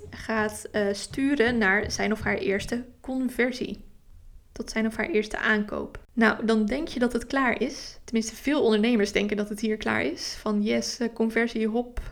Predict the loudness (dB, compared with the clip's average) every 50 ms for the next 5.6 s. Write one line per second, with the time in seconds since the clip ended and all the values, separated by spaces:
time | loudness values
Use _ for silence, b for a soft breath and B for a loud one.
0 | -14 -12 -6 -4 -2 0 0 0 0 0 0 0 0 0 2 2 2 2 2 2
1 | 4 4 6 6 6 4 2 2 0 0 0 -2 -4 -4 -4 -2 0 0 2 2
2 | 2 2 0 0 -2 -2 -2 0 2 2 2 2 0 0 0 0 0 2 2 2
3 | 2 2 2 0 -2 -4 -8 -16 -20 -20 -20 -20 -20 -20 -20 -20 -20 -20 -20 -12
4 | -4 2 2 2 4 4 4 2 2 2 0 -2 0 2 0 0 0 0 0 0
5 | 0 0 0 -2 -2 -2 0 0 0 0 -2 -4